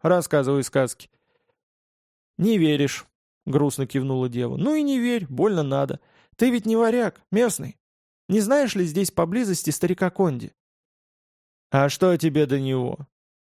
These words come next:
Девьян зло ощерился. Девчонка словно не замечала его злобного взгляда. «Старик Конди — дальний родич ладожского Вячки Висянина», —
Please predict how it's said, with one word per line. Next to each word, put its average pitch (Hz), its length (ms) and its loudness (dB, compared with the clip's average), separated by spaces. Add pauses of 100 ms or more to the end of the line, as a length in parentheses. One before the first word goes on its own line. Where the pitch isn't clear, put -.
(100)
Девьян 143 460 0
зло 143 220 0
ощерился. 131 600 -4 (560)
Девчонка 233 380 0
словно 202 280 0
не 202 140 0
замечала 196 560 2
его 135 160 2
злобного 131 420 -2
взгляда. 135 460 -2 (1700)
«Старик 202 400 2
Конди — 220 380 2
дальний 190 380 2
родич 196 540 0
ладожского 180 720 0
Вячки 175 460 -2
Висянина», — 131 680 -2